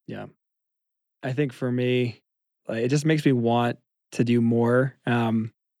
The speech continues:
I was actually telling some guys this morning, um, there's a YouTuber whose name is Bo Miles. He's Australian, and go, totally go check out his stuff. He's, uh, just a really interesting character. Um,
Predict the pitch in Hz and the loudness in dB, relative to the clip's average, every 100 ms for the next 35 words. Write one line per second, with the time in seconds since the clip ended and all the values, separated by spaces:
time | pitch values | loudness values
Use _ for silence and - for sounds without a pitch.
0 | _ 120 123 131 135 131 135 139 131 123 | _ -2 2 4 2 2 0 2 0 0
1 | 123 123 123 123 - 135 135 131 123 _ | -2 0 0 -2 -4 -2 0 0 -4 _
2 | - 131 120 117 113 _ _ _ - 131 | -10 -6 -4 -6 -10 _ _ _ -2 0
3 | 123 139 147 147 131 127 123 - _ 143 | 0 0 0 0 2 2 0 -4 _ -6
4 | 135 127 123 113 123 123 123 117 120 127 | -2 0 0 -2 0 2 2 0 -2 2
5 | 135 143 - 123 - - 110 - - 123 | 2 0 -4 -6 -6 -8 -8 -8 -4 -2
6 | 123 123 123 113 101 _ _ _ _ _ | 0 -2 -4 -6 -10 _ _ _ _ _
7 | - 139 135 160 143 123 120 110 110 107 | -2 0 2 2 2 2 -2 -2 -4 -4
8 | 117 104 - 113 110 _ _ - 107 101 | -6 -8 -6 -6 -8 _ _ -6 -6 -8
9 | _ _ _ _ _ _ _ _ 156 139 | _ _ _ _ _ _ _ _ -10 -2
10 | 131 120 131 123 120 107 104 92 95 110 | -2 -2 -4 -4 -4 -6 -4 -8 -8 -10
11 | 123 _ _ _ _ _ _ - 113 110 | -10 _ _ _ _ _ _ -6 -4 -2
12 | 107 | -4